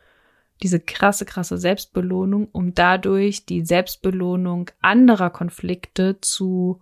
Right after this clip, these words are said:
umgehen und damit umzulenken. Was meine ich damit? Konkret zum Beispiel der Hund pöbelt an der Leine, zeigt Aggressionsverhalten an der Leine,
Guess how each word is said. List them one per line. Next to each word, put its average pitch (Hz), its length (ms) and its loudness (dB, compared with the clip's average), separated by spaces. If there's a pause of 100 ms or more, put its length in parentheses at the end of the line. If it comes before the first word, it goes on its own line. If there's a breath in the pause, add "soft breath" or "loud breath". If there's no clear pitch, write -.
(160)
umgehen 190 600 4
und 185 240 -2
damit 190 400 0
umzulenken. 165 920 0 (280 soft breath)
Was - 180 -2
meine 196 440 4
ich - 160 -6
damit? 170 500 -6
Konkret 208 560 0
zum 185 160 -6
Beispiel 180 320 -4
der 170 100 -2
Hund 170 260 -6 (360)
pöbelt 226 640 4 (640)
an 170 120 0
der 165 80 0
Leine, 202 480 4 (680)
zeigt - 280 -4
Aggressionsverhalten 190 640 -2
an 175 100 -2
der 160 120 -2
Leine, 226 520 2